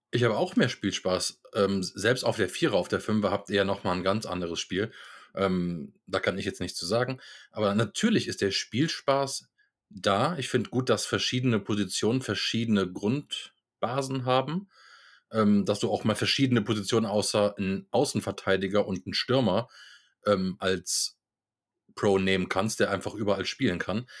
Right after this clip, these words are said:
Ähm, das, natürlich ist das gut. Ich find nur, das, was ich als Negatives empfinde an der ganzen Sache ist, dass dadurch die Leute, die, ähm, sich zu zweit, zu dritt, zu viert in einen Verein stellen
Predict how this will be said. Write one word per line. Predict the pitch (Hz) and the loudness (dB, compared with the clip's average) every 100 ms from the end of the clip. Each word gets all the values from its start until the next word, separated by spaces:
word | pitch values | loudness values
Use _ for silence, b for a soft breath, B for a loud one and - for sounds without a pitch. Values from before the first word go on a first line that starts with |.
| B B B | B B B
Ähm, | 104 101 95 | -2 0 2
das, | |
natürlich | - 214 160 | 2 0 0
ist | 117 - | -6 -8
das | |
gut. | - 90 - - | -2 -2 -2 -4
Ich | 131 | -4
find | - 107 | 0 0
nur, | 107 120 | 2 0
das, | 117 92 - | -2 -8 -10
was | 104 | -8
ich | - | -6
als | 175 131 | -6 -2
Negatives | 165 151 - 101 92 | 0 0 -2 -4 -4
empfinde | 98 - 98 101 | -8 -4 -2 -2
an | 98 | -2
der | 92 | -4
ganzen | 90 90 | -4 -4
Sache | 92 - 107 | -4 -2 -2
ist, | 120 - B B B B - | -4 -8 B B B B -2
dass | 101 - | -2 2
dadurch | 127 170 104 131 - | 2 2 2 0 0
die | 98 | 0
Leute, | 98 139 - 98 120 165 b b b - | 2 2 0 -2 -2 -4 b b b -2
die, | 104 98 98 - _ _ _ _ _ - | 2 2 0 -6 _ _ _ _ _ -2
ähm, | 95 92 90 104 - _ | 0 0 -2 -4 -12 _
sich | 110 107 - | -6 -4 -4
zu | 98 | -6
zweit, | - 107 117 | -2 2 2
zu | - | 0
dritt, | 98 113 127 | -2 -2 0
zu | 123 | -2
viert | - 113 123 | -2 0 0
in | 104 | -2
einen | 95 | -6
Verein | - 85 127 | -4 -2 -2
stellen | 165 - 98 117 135 | 0 0 0 0 -4